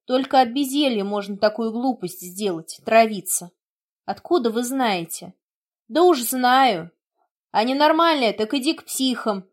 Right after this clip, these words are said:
там тебе самое место". "Я не буду есть". Анна резко отодвинула тарелку.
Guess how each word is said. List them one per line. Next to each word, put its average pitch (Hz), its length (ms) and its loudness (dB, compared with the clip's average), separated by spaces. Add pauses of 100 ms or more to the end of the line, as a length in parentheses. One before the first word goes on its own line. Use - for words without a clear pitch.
(220)
там 262 200 2
тебе 262 240 -4
самое 240 480 2
место". 185 560 -8 (580)
"Я 226 260 2
не 294 120 -2
буду 220 300 -2
есть". 170 500 -8 (560)
Анна 285 340 0
резко 233 360 -2
отодвинула 202 600 -4
тарелку. 185 680 -2